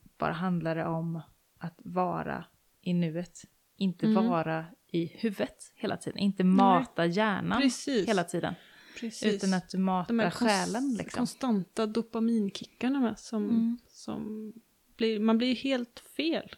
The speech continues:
Speaker 2: av
Speaker 1: Mm.
Speaker 2: dem.
Speaker 1: Så att hon hade det när hon var ute och, och, och dyker. Alltså, jag vet inte om hon är,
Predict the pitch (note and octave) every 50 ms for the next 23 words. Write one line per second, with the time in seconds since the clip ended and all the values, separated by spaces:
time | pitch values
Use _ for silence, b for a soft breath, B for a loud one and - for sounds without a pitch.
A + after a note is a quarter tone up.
0 | _ - G3 G#3 G#3+ A3+ A3+ A3+ A#3+ - _ _ _ _ _ - - G#3+ G3+ -
1 | A3+ A3 A3 A3+ A#3 G#3 G#3 F#3+ F#3+ F#3 F3 F3+ F3+ F3+ F3+ F3+ E3+ F3+ F3+ F3
2 | D#3+ - - E3+ E3+ F3 - E3+ E3 E3 D#3+ D#3+ D#3+ D#3+ E3+ - _ _ _ _
3 | _ _ _ _ _ _ _ _ _ - F#3 E3+ D#3+ F3+ E3+ D#3 D#3+ - E3+ E3+
4 | E3 E3+ E3+ - - - - F3 E3 E3 E3+ E3 - - - _ - A#3+ A3 -
5 | _ C4 _ _ _ _ - - F3 F3+ F3 - F3+ E3+ F3 E3 D#3+ E3 E3+ E3
6 | E3 E3 E3+ F#3 G3